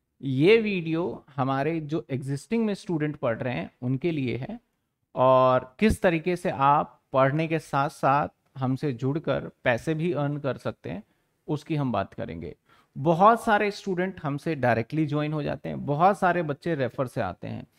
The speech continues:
तो मेरा ये मानना है कि अगर कोई स्टूडेंट किसी को रेफर कर रहा है उससे कहीं ना कहीं हमारी इनकम तो इंक्रीज हो रही है, तो हमारा वो एडवर्टाइजमेंट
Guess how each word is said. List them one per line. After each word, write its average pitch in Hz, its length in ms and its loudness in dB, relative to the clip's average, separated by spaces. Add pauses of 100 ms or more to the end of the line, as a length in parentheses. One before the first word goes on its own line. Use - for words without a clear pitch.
(300)
तो 160 60 -2
मेरा 175 280 2
ये 226 200 2
मानना 180 360 0
है 175 200 -2
कि 180 100 -6
अगर 190 460 2
कोई 233 420 -2
स्टूडेंट 117 600 -6 (440)
किसी 226 280 -2
को 240 140 0
रेफर 156 440 2
कर 185 200 -2
रहा 123 120 -4
है - 140 -4
उससे 190 260 -4
कहीं 196 360 0
ना 240 120 0
कहीं 160 280 -6
हमारी 151 320 -2
इनकम 175 380 -2
तो 180 100 -2
इंक्रीज 175 360 -2
हो 160 120 0
रही 117 160 -4
है, 110 120 -8 (540)
तो 202 80 4
हमारा 180 480 4
वो 226 300 0
एडवर्टाइजमेंट 220 840 0